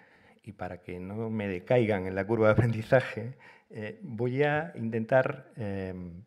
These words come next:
indicarles, desde nuestra humilde opinión, cuáles son los principios,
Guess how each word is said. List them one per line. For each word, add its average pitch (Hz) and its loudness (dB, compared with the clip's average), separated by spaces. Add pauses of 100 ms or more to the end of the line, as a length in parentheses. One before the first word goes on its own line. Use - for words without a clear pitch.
(1300)
indicarles, 139 4 (500)
desde 92 -4
nuestra 95 -6
humilde 104 0
opinión, 110 -2
cuáles 131 0
son 135 -2
los 117 2
principios, 110 2